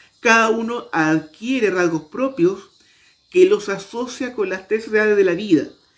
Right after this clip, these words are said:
y con las tres partes del mundo entonces conocidas: Europa, Asia y África.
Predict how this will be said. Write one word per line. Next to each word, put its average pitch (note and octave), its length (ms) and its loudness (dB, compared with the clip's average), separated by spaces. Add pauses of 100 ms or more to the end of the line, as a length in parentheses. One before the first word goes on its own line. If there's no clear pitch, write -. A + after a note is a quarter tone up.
(300)
y F3 160 -4
con E3+ 200 4
las E3 120 2
tres G3+ 180 -4
partes G3+ 300 -6
del F3+ 160 2
mundo B3 540 -6
entonces F3 720 -8
conocidas: A#2+ 760 -8 (520)
Europa, B3+ 680 6 (380)
Asia G#3 540 -8 (280)
y F#3+ 300 -16 (140)
África. - 600 -8